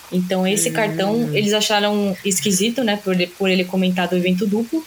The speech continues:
Speaker 1: mas
Speaker 2: É.
Speaker 1: também acharam esquisito porque ele foi carimbado depois do jornal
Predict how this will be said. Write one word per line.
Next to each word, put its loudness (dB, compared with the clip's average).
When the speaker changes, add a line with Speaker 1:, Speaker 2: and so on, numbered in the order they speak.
Speaker 1:
mas 2
Speaker 2:
É. 0
Speaker 1:
também 0
acharam 0
esquisito 0
porque -4
ele 2
foi 0
carimbado 0
depois 0
do 0
jornal 0